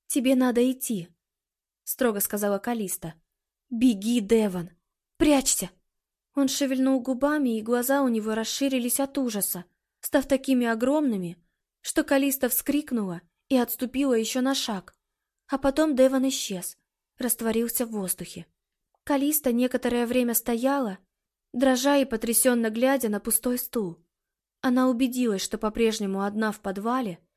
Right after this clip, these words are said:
а затем принялась растирать замёрзшие руки. Было холодно. Ей хотелось поговорить с папой. Вокруг вдруг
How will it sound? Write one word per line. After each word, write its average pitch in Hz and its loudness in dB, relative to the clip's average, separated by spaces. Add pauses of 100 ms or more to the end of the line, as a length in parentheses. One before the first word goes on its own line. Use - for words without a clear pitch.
(280)
а 269 0
затем 277 0
принялась 220 0
растирать 214 -4 (220)
замёрзшие 226 -2
руки. 208 -8 (640)
Было 233 -2
холодно. 190 -6 (760)
Ей 262 2
хотелось 254 2
поговорить 240 -2
с - -6
папой. 190 -8 (560)
Вокруг 240 -4
вдруг 233 -6